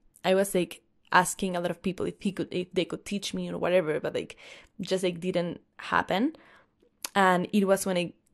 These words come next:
ca-, came here where I, like, actually was, like, introduced to everything. And it's, like,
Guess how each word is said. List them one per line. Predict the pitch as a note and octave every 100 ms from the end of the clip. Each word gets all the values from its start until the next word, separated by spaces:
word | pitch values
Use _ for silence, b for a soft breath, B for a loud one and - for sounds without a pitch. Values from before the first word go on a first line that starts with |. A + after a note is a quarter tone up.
| - _ -
ca-, | G3 -
came | G3 F3+ F3
here | F#3 A3 F#3+
where | F3+ E3+
I, | E3
like, | E3+ - -
actually | F3+ - F3+
was, | - -
like, | - -
introduced | F#3+ F3+ - -
to | -
everything. | - - - - - _ -
And | G3 F#3
it's, | - -
like, | F#3+